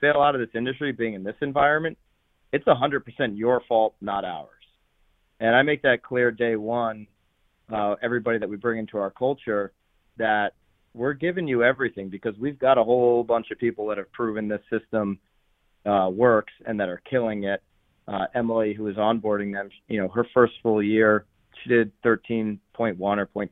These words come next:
two million. She had the exact number, over, over thirteen million her first full year in real estate coming out of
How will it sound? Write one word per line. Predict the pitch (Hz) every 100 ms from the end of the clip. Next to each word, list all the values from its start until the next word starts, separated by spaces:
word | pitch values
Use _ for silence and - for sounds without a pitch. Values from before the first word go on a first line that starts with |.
| -
two |
million. | 104 101 104 101
She | 123
had | 104
the |
exact | 92 - 98 95
number, | 90 87
over, | 113 127 -
over | 143 117
thirteen | 110 123 110 - 113 101
million | 117 123 104 98 - _ _ _ _ _ _ _ _ _ -
her | 113 -
first | 117 110 -
full | 110
year | 107 110 107 -
in | 110
real | 104 120 120
estate | - 104 -
coming | 104 104
out | 104
of | 101